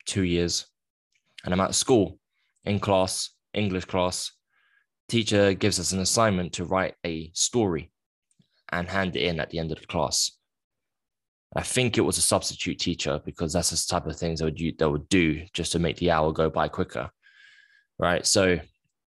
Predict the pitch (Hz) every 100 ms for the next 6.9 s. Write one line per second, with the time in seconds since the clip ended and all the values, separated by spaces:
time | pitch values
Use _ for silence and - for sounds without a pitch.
0 | _ _ - 117 127 139 131 135 113 104
1 | 101 117 98 73 - - - - - 160
2 | 123 92 90 78 71 _ 98 95 78 60
3 | _ _ _ _ _ _ _ _ _ _
4 | - 104 123 120 - - 110 - - 117
5 | 92 87 90 82 87 101 92 85 78 90
6 | 87 76 76 - 92 82 76 73 -